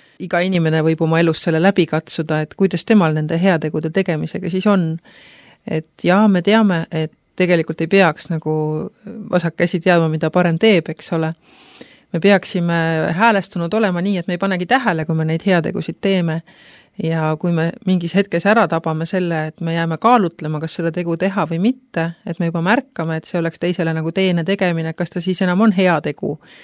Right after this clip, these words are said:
kas ta on siis see armutegu, see kingitus, mida teine inimene saab vastu võtta. Ja mina saan anda selle teadmisega, et noh,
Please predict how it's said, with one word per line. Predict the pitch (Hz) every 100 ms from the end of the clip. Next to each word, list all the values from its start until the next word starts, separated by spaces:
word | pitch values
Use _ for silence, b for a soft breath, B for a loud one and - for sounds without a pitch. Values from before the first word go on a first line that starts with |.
| B B
kas | - -
ta | 196
on | 190
siis | 180
see | 180
armutegu, | 175 185 165 160 156 160
see | 160 170
kingitus, | 190 190 165 - 160 156
mida | 165 160
teine | 165 170 165
inimene | 165 160 160 165
saab | 160 156
vastu | 214 214 - 170
võtta. | 165 - 170 170 b b b b b -
Ja | 165
mina | 175 180 165
saan | 165 180
anda | 208 160 165
selle | 175 170
teadmisega, | 185 175 165 165 165 160 160
et | 160 _
noh, | 180